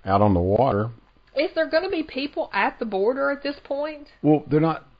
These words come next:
Speaker 1: The Abigail's not going across a border. The Abigail's just going
Speaker 2: No, I'm, no, but I'm just saying, even if, if they were just gonna walk <clears throat> into Tijuana
Speaker 1: Well, that's, that's
Speaker 2: or
Speaker 1: what I was
Speaker 2: something.
Speaker 1: thinking too. That the governments, I would, I don't know if maybe there's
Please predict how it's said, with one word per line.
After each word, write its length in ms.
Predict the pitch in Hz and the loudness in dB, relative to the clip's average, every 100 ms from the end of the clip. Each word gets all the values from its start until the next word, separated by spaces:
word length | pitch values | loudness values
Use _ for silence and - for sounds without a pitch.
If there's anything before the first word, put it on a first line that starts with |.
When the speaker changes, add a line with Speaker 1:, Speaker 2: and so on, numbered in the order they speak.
| - | -14
Speaker 1:
The 260 | 135 139 127 | -6 -2 0
Abigail's 480 | 151 175 156 135 120 | 2 4 6 6 4
not 240 | 131 117 | 0 0
going 480 | 113 135 170 127 87 | 0 2 2 2 2
across 480 | 92 - 101 98 - | -4 0 0 2 0
a 80 | |
border. 480 | 85 92 101 98 87 | -2 0 2 2 2
The 120 | 85 90 | 0 -2
Abigail's 400 | 117 143 143 117 | -2 -2 -2 -2
just 260 | 131 113 | -6 -4
going 180 | 110 220 | 0 4
Speaker 2:
No, 180 | 370 415 | 4 4
I'm, 340 | 330 294 262 | 2 -2 -2
no, 200 | 302 285 | 2 2
but 120 | 277 311 | 4 2
I'm 140 | 320 | 2
just 120 | 320 | -2
saying, 280 | - 277 240 | 0 0 0
even 260 | 254 311 311 | 0 -2 0
if, 140 | 285 - - | -2 -4 0
if 200 | 247 247 - _ | 2 2 -2 _
they 120 | 233 | 0
were 140 | 220 226 | 2 0
just 160 | 254 | -2
gonna 200 | 254 214 | 0 2
walk 460 | 196 208 247 180 226 - - | 2 4 4 2 -2 -6 -6
<clears throat> 200 | 82 - | -8 -6
into 220 | 233 226 | -2 0
Tijuana 220 | 208 202 - 165 196 | 0 0 6 6 6
Speaker 1:
Well, 160 | 220 226 | 4 4
that's, 160 | 160 | 4
that's 40 | 165 | 6
Speaker 2:
or 20 | |
Speaker 1:
what 100 | 160 | 8
I 140 | 147 151 | 8 6
was 80 | - | 4
Speaker 2:
something. 160 | 147 143 | 4 6
Speaker 1:
thinking 160 | 127 110 | 4 4
too. 200 | 165 131 | 4 4
That 120 | 101 | 4
the 60 | |
governments, 480 | 104 135 139 104 90 - - | 6 6 6 2 0 -10 -4
I 80 | 107 | 2
would, 240 | 107 104 - - - - | 4 2 -2 -16 -4 6
I 100 | 165 | 6
don't 100 | 196 | 8
know 100 | 190 | 4
if 80 | - - - | 2 -4 2
maybe 240 | 135 196 | 4 6
there's 280 | 160 123 - | 4 2 0